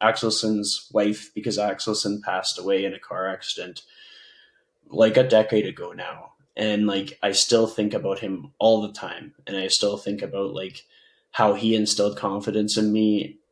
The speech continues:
at a time in my life when I needed it, at a time in my life when I was singling myself out. And he stuck up for me when I needed it.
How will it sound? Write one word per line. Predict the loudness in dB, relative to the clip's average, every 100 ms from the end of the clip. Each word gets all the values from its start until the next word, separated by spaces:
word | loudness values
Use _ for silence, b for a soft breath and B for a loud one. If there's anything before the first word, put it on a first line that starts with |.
| 0
at | 0
a | 0
time | -4 -4
in | -4
my | -4
life | -4 -4 -6 -4
when | -6
I | -4
needed | -6 0 6
it, | 6 6 2
at | -2
a | -2
time | -2 -4 -2
in | -2
my | -2
life | -2 -2 -2
when | -4
I | -6
was | -2 -2
singling | 0 -2 -4
myself | -6 -6 -6 -8
out. | -4 -2 -2 -6 -10
And | -8 -8 -10 -12 -20 b b b b b b
he | -2 2 2 0
stuck | 0 4 4 6
up | 4 4
for | 2 2
me | 4 4
when | 2 0
I | -4
needed | -4 2 4
it. | 4 2 -8 -12